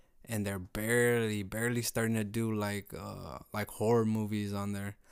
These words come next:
I seen that. Uh, they got this one, uh, on Sunday. I wanna say it's Sunday. And they're doing, um, The Ring.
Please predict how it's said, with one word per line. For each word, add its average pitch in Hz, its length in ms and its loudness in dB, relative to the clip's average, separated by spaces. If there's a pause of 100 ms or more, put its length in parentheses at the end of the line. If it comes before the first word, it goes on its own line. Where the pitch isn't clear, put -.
(180)
I 113 80 -6
seen 113 420 2
that. 101 320 0 (560)
Uh, 101 140 -4
they 104 100 0
got 107 180 0
this 107 200 0
one, 110 640 2 (180)
uh, 101 380 -2 (200)
on 107 180 -6
Sunday. 113 760 2
I - 120 -10
wanna 117 160 -2
say 127 180 2
it's 110 100 0
Sunday. 101 680 -2 (880)
And 107 140 0
they're 104 100 4
doing, 110 460 2
um, 101 540 -6 (100)
The 104 200 0
Ring. 101 500 -2